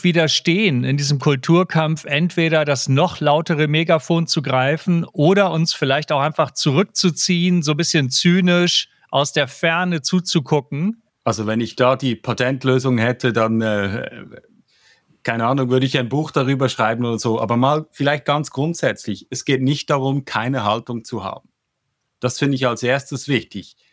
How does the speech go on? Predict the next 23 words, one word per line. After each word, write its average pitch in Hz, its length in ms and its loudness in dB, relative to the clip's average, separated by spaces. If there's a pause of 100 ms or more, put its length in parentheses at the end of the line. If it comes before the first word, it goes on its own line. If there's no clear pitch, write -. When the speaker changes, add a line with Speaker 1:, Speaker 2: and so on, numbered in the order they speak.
(140)
Speaker 2:
Ich - 180 -6
habe 139 220 0
in 156 100 -2
vielen 156 420 0
dieser 135 300 -2
Themen, 131 420 -2
habe 135 260 0
ich - 260 -8 (280)
eine 110 220 -4
klare 131 380 0
Meinung 127 480 -2
und 110 100 -4
eine 107 220 -2
klare 113 420 -4
Haltung. 117 380 -4
Und 104 80 0
es - 120 -6
geht 113 160 -4
nicht 131 240 -4
darum, 127 300 0
dass 120 220 -6
man 113 160 0
einfach 117 500 -6